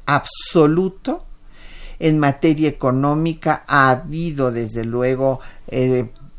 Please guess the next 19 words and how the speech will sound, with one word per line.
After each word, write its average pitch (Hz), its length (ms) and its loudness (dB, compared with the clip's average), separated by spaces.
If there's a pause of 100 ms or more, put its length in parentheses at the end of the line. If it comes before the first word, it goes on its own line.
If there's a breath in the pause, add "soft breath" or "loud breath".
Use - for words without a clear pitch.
(160)
desarrollo 135 600 2
económico 135 920 0
y 127 60 2
grandes 131 480 0
obras 131 380 2
públicas, 202 680 2
pero 139 400 2
para 120 460 4 (600)
una 147 380 4
élite, 160 580 2
para 120 320 -2
un 131 240 0
monopolio, 170 1040 4 (240)
había 110 260 -4
habido 104 260 -8
monopolios 120 840 2
de 107 140 -4
las 104 320 -6
oligarquías, 135 1080 -2